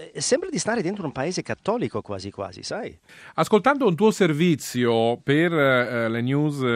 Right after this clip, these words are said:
Speaker 2: inglesi, per il radiogiornale inglese, tu hai avuto modo di raccontare anche il cambiamento, il modo con cui è cambiato,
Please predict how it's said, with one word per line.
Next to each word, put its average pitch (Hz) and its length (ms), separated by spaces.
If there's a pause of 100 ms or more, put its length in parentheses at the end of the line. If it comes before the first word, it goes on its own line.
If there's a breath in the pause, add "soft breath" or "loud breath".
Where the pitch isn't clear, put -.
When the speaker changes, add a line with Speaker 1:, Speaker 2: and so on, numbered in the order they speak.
(100)
Speaker 2:
inglesi, 117 680
per 127 240
il 120 140
radiogiornale 117 640
inglese, 120 680
tu 202 200
hai 185 140
avuto 175 300
modo 131 440
di 151 480
raccontare 151 800
anche 151 380
il 147 260
cambiamento, 190 960
il 139 160
modo 160 400
con 113 220
cui 139 340 (180 loud breath)
è 135 120
cambiato, 180 800